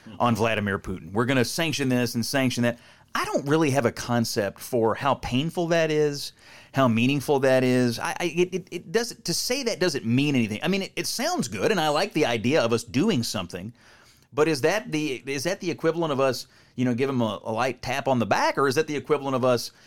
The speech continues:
you know, punch him right in the face and, you know, throwing him out of the, the school? I, I, I don't know. I, I don't understand the scale of it.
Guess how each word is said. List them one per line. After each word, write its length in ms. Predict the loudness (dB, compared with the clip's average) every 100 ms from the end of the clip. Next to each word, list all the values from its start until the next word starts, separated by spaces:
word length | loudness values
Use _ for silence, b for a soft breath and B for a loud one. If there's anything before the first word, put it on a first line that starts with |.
| b
you 80 | 0
know, 80 |
punch 240 | 0 0 0
him 140 | 2
right 140 | 2 2
in 40 |
the 80 | -2
face 360 | 0 0 0
and, 200 | -2 -6 -6
you 120 | -2
know, 220 | 0 0
throwing 300 | 0 0 2
him 80 | 2
out 160 | 2 2
of 80 |
the, 200 | 2 0 0
the 100 | -4
school? 320 | -4 2 4
I, 120 | 4
I, 160 | -2 -4
I 100 | -2 -2
don't 160 | 0
know. 360 | 2 4 2 2
I, 100 | -2
I 140 | -4 -4
don't 180 | -2 -2
understand 640 | -2 -2 -4 -4 -2 -2
the 60 | -2
scale 400 | -2 -2 -2 -4
of 120 |
it. 80 | -12